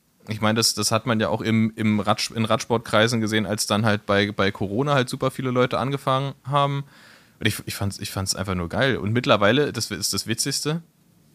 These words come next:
was ich auch absurd finde, dass viele von diesen Hatern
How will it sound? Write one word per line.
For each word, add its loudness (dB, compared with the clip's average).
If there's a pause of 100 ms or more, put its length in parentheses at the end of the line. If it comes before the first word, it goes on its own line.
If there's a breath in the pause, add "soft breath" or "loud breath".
(440)
was -2
ich -2
auch 0
absurd 0
finde, -2 (400 soft breath)
dass 2
viele 0
von 2
diesen 0
Hatern 0